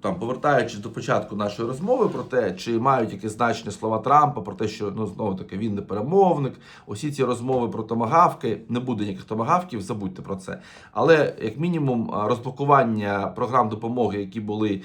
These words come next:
ще при Байдені запущені, е, на американські гроші, це все вже впливає, е, і психологічно на Путіна, і, що б вони не казали, і політично. Тому що,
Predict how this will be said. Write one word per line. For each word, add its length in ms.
ще 200
при 140
Байдені 420
запущені, 800
е, 100
на 200
американські 540
гроші, 480
це 220
все 500
вже 440
впливає, 760
е, 320
і 240
психологічно 840
на 100
Путіна, 600
і, 340
що 180
б 220
вони 160
не 120
казали, 520
і 160
політично. 680
Тому 220
що, 380